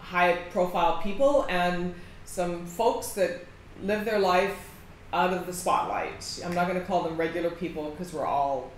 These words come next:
the same, but they just, we just do different things with our, with our lives, our time, our career. So all kinds of people from all walks of life. And a, a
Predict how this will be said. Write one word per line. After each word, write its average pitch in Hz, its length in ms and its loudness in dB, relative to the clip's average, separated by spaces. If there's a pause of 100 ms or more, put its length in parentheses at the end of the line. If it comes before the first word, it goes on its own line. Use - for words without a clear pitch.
the 165 80 -10
same, 151 480 -6
but 147 240 -4
they 160 120 -2
just, 156 320 -8
we 156 80 -4
just 156 240 -10
do 147 80 -10
different 143 340 -12
things 147 240 -10
with 143 160 -14
our, 127 340 -6
with 147 140 -12
our 143 140 -6
lives, 139 560 -6 (240)
our 156 80 -2
time, 139 420 -6
our - 120 -8 (100)
career. 113 420 -6 (320)
So 208 460 4 (120)
all 254 360 8
kinds 226 320 -2
of 208 100 -8
people 185 320 0
from 143 300 -6
all 220 240 6
walks 190 320 0
of 160 180 -4
life. 139 300 -4 (420)
And 220 140 2
a, 208 280 4
a 190 220 0